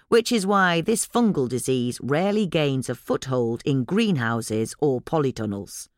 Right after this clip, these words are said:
So prioritise indoor space for vulnerable tomatoes and avoid wetting the leaves at all costs by aiming the watering can or hose right at the base of plants, which,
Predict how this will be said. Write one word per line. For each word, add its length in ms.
So 300
prioritise 840
indoor 540
space 560
for 140
vulnerable 480
tomatoes 800
and 200
avoid 460
wetting 440
the 80
leaves 520
at 200
all 260
costs 640
by 200
aiming 420
the 80
watering 560
can 440
or 180
hose 500
right 380
at 100
the 80
base 400
of 140
plants, 540
which, 360